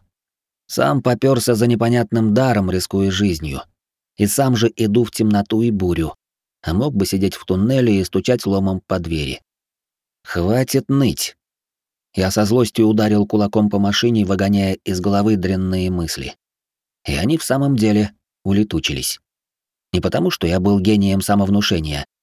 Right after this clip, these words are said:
Просто авто ответило. Машина заскрипела, приподнялась,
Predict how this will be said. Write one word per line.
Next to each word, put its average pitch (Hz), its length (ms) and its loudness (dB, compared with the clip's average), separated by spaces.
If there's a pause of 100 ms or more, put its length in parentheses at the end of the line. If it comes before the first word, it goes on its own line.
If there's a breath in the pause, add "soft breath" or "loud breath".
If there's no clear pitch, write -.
(260)
Просто 135 420 0
авто - 400 -2
ответило. 80 580 -6 (680)
Машина 95 360 0
заскрипела, 101 640 0 (180)
приподнялась, 92 720 -2